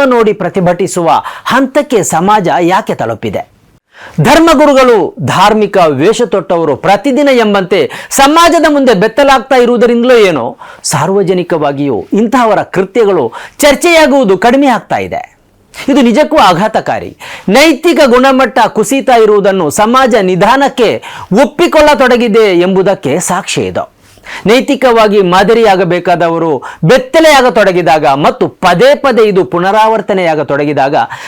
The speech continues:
ನಿಧಾನಕ್ಕೆ ಇದು ಮಾಮೂಲು ಅನಿಸಿಕೊಳ್ಳತೊಡಗಿದೆ.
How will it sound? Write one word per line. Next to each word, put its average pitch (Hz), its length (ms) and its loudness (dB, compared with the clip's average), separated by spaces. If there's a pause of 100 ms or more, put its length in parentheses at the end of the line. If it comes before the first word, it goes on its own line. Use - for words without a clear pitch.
(120)
ನಿಧಾನಕ್ಕೆ 190 880 0
ಇದು 170 220 0
ಮಾಮೂಲು 165 720 -2
ಅನಿಸಿಕೊಳ್ಳತೊಡಗಿದೆ. 131 880 -4